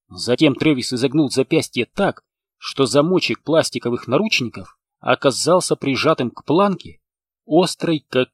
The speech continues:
клинок, и начал двигать пластик вдоль ребра планки. Гарнер все понял, но Трэвис не увидел надежды в его глазах. «Ты не сможешь освободить плечи и щиколотки», — сказал он.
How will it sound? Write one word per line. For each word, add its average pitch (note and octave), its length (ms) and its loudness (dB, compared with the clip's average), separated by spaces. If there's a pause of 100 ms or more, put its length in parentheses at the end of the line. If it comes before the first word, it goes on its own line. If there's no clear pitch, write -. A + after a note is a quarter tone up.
клинок, A#2+ 680 -8 (640)
и A#2 120 -4
начал C#3+ 320 2
двигать C3 420 0
пластик D3+ 520 -2
вдоль C3+ 500 -2
ребра B2 380 0
планки. G2+ 640 -8 (880)
Гарнер B2 400 -2
все - 180 -4
понял, G2 380 -6 (500)
но B2+ 160 -2
Трэвис D3 420 2
не A#2+ 120 0
увидел D3 380 2
надежды C#3+ 440 2
в - 20 -12
его B2 220 -4
глазах. A2+ 500 -6 (640)
«Ты C#3+ 160 -6
не C3+ 100 0
сможешь C3 440 0
освободить B2+ 560 0
плечи B2+ 380 0
и A#2 40 -2
щиколотки», — A2+ 800 -4 (220)
сказал A#2 440 -4
он. F#2 200 -14